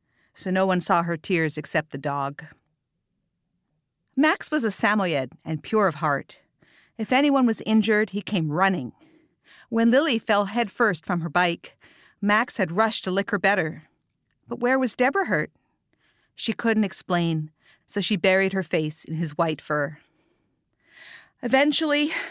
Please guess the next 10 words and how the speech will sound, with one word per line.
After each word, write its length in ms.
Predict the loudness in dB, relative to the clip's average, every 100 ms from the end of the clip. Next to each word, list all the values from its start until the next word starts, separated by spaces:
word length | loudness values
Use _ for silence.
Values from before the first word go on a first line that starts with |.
| -4
Deborah 260 | 0 2 2
got 220 | 2 2
up 260 | 0 -2 -14 -14
and 200 | -6 -4
preheated 420 | -2 0 0 0 -2
the 160 | 0
oven 340 | 0 0 -2 -4
to 60 |
four 280 | -4 0 0
twenty-five. 800 | 2 -2 -2 -4 -8 -8 -12 -20